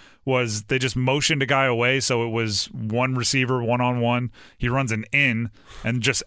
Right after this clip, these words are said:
outruns the, the entire Clemson offense, or sorry, entire Clemson defense, which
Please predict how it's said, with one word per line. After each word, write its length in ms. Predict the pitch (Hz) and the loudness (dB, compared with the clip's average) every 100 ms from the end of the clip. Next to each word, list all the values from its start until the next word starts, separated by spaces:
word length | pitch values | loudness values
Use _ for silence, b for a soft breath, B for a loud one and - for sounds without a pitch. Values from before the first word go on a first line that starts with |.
| - | -2
outruns 600 | 131 147 123 127 127 117 | -2 0 0 0 0 -2
the, 300 | 110 117 117 | 0 0 0
the 160 | 117 120 | 0 0
entire 420 | 113 107 127 127 | 2 2 2 2
Clemson 400 | 123 - 123 123 117 | 0 -2 -2 0 0
offense, 380 | 147 - 98 95 B | 0 -2 -4 -6 B
or 140 | 131 110 | -4 -2
sorry, 320 | 127 110 - | 0 0 0
entire 320 | 123 117 131 | 0 2 0
Clemson 340 | 110 131 117 | 0 -2 -2
defense, 400 | 113 156 104 98 | 0 0 0 -2
which 300 | 123 113 - | -2 -2 -4